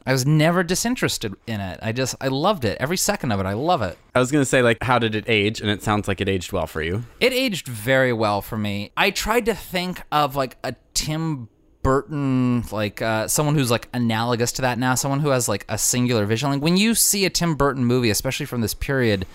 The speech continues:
Speaker 1: you know it's him.
Speaker 2: Mm-hmm.
Speaker 1: Like, you can feel it.
Speaker 2: Yeah.
Speaker 1: And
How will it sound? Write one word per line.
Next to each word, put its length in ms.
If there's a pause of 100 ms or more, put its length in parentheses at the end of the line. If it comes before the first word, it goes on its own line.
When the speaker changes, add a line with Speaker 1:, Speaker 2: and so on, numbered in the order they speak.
(340)
Speaker 1:
you 140
know 300
it's 180
him. 400
Speaker 2:
Mm-hmm. 440
Speaker 1:
Like, 140
you 100
can 160
feel 460
it. 500
Speaker 2:
Yeah. 280 (320)
Speaker 1:
And 840